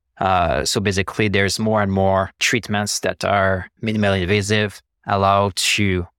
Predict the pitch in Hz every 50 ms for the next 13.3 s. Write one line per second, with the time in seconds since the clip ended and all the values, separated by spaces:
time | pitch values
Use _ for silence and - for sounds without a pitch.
0 | _ - - 104 107 107 95 92 90 98 101 113 123 123 101 95 95 - _ -
1 | - _ - - - 101 101 98 98 95 92 - - - 87 87 90 90 90 98
2 | 101 - - 110 98 101 - - - 104 101 - - - - - - - - 92
3 | 90 85 78 - - - - - _ _ _ - 101 90 92 92 - - - 104
4 | 104 104 95 101 95 95 - - - - _ _ _ _ - - 98 95 90 92
5 | 90 - 113 104 101 90 104 92 85 82 95 123 151 - - - - _ _ _
6 | _ - - 127 131 127 117 104 113 113 110 101 - - 104 98 95 98 95 95
7 | 90 - 104 98 - - 123 110 104 98 - - 101 95 92 90 - - - 104
8 | 101 98 95 92 - - - - - 107 95 95 90 85 - _ _ _ _ -
9 | 95 87 85 - - 92 - - 95 95 92 95 98 101 - - - 101 90 90
10 | 101 117 120 - - - 113 107 - - 107 95 98 90 92 87 - - 101 95
11 | - - 95 90 87 - 95 92 92 87 95 95 98 - _ - - 95 90 87
12 | 85 85 82 85 - 90 92 87 95 104 101 101 98 95 92 - - - - -
13 | - 90 85 - -